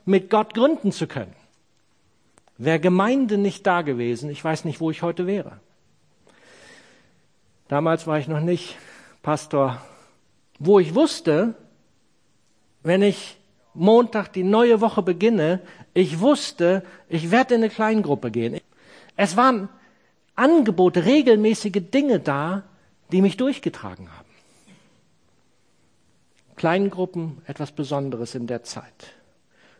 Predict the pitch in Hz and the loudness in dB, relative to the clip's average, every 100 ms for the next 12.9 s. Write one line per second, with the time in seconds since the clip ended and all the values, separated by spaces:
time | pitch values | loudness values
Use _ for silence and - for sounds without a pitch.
0 | - 190 226 196 - 170 165 170 170 - | -4 -2 0 -2 -6 -8 -6 -4 -6 -10
1 | _ _ _ _ _ _ _ _ _ _ | _ _ _ _ _ _ _ _ _ _
2 | _ _ _ 165 208 226 208 180 147 110 | _ _ _ -2 0 0 -6 -6 -4 -6
3 | 156 - _ _ _ _ _ _ _ _ | -8 -14 _ _ _ _ _ _ _ _
4 | _ _ _ _ _ _ _ - - _ | _ _ _ _ _ _ _ -20 -20 _
5 | _ _ _ _ _ _ _ 143 160 - | _ _ _ _ _ _ _ -6 -4 0
6 | 165 180 202 151 - _ _ - - - | 0 0 -2 -8 -18 _ _ -20 -20 -20
7 | - _ _ _ _ _ _ _ _ _ | -20 _ _ _ _ _ _ _ _ _
8 | _ _ _ _ _ _ _ _ _ _ | _ _ _ _ _ _ _ _ _ _
9 | _ _ _ _ _ - - _ - - | _ _ _ _ _ -20 -20 _ -20 -20
10 | _ _ _ _ _ _ _ _ _ _ | _ _ _ _ _ _ _ _ _ _
11 | _ _ _ - 160 - 156 - - - | _ _ _ -12 -10 -10 -10 -14 -10 0
12 | 185 185 160 170 156 - - 156 - | 0 0 -4 -6 -8 -18 -16 -16 -18